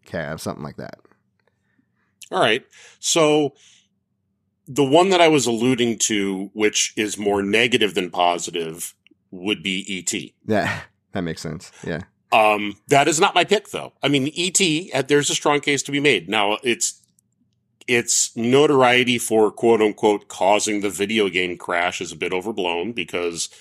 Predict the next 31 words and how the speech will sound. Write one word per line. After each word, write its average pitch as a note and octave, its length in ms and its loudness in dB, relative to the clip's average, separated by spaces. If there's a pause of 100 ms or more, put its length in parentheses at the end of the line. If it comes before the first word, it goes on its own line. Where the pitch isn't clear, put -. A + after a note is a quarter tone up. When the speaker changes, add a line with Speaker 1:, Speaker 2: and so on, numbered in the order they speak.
(420)
Speaker 2:
there G2+ 140 0
were A#2 100 6
a B2+ 60 6
lot D3 320 4
of F2+ 80 -8
mitigating E2 480 -4
factors D#2 480 -8
that F2 80 -6
went D#2+ 200 -10
into D2 160 -12
the - 80 -18
crash. - 520 -12
Speaker 1:
For - 180 -8
sure. G2 280 -6
Speaker 2:
E G2+ 120 0
T G#2+ 240 2
wa-, G#2 160 2 (380)
E C3+ 120 2
T C3 280 2
was A#2 200 2
just - 480 0 (1080)
the A#2 200 -2
most A#2 460 4
visible F#2+ 1000 0 (360)
Speaker 1:
It C#3 140 0
was E3 140 2
the F3+ 60 0
Speaker 2:
uh, E3 140 2
Speaker 1:
last D3+ 440 0
Jenga G#2+ 420 0
p-, - 80 -20